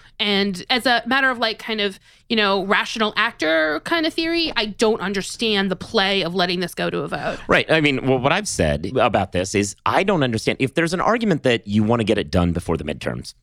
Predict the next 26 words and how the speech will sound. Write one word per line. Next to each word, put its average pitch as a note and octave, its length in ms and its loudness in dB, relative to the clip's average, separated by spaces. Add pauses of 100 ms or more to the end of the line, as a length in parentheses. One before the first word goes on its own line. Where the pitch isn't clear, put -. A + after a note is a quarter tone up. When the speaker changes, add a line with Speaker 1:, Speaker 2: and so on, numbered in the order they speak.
Speaker 2:
makes D#3 200 2
sense. - 360 -4
Sure. - 460 0
You A#2+ 100 4
probably C3+ 580 0
are A2 60 2
gonna A2 140 4
win G#2 200 2
the G2 60 4
midterms, F#2+ 480 0
the G2+ 80 0
Republicans G2 440 0
are, F#2+ 200 2
for F#2 160 -2
the - 80 -6
Senate, G2+ 520 -2
Speaker 1:
Yeah, - 160 -12
Speaker 2:
uh, F#2 180 2
Speaker 1:
I D#2+ 80 0
Speaker 2:
just F2 200 -4
Speaker 1:
think - 60 -4
Speaker 2:
'cause G2 120 2
of G2 60 4
the E2+ 80 2
Speaker 1:
that's D#2+ 80 -2
Speaker 2:
map. F2 300 0